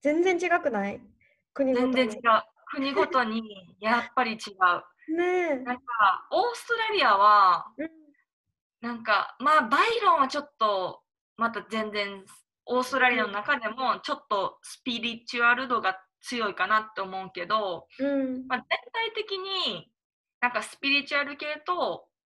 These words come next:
Speaker 2: あと、肉体系に結構分かれる
Speaker 1: <laughs>
Speaker 2: なと思ってて、でも、なんか、例えばさ、
Speaker 1: うん。
Speaker 2: こう、身体的なあれやったら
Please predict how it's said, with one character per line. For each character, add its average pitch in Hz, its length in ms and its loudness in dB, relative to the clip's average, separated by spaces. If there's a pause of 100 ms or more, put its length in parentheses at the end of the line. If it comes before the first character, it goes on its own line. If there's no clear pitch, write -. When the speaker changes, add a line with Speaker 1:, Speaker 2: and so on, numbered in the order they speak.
Speaker 2:
あ - 120 -4
と、 190 760 -6
肉 269 300 -8
体 311 240 -2
系 269 200 -2
に 247 180 -10
結 254 180 -8
構 185 120 -8
分 185 100 -4
か 190 120 -4
れ 190 140 -4
る 180 180 -4
Speaker 1:
<laughs> - 1040 -2
Speaker 2:
な 220 320 4
と 202 80 0
思 185 140 -6
っ 175 40 -14
て 185 100 -10
て、 190 580 0 (260)
で 262 120 2
も、 277 260 4
な 214 140 2
ん 202 40 -4
か、 196 80 -4 (120)
例 240 160 -4
え - 20 -4
ば 165 120 -2
さ、 180 460 0 (220)
Speaker 1:
う 277 300 2
ん。 - 40 -8
Speaker 2:
こ 202 320 -4 (560)
う、 - 60 -20 (1000)
身 311 240 -6
体 285 220 2
的 277 180 -6
な 240 120 2
あ - 20 2
れ 214 80 0
や 185 60 0
っ - 80 -12
た 160 100 -8
ら 165 340 -2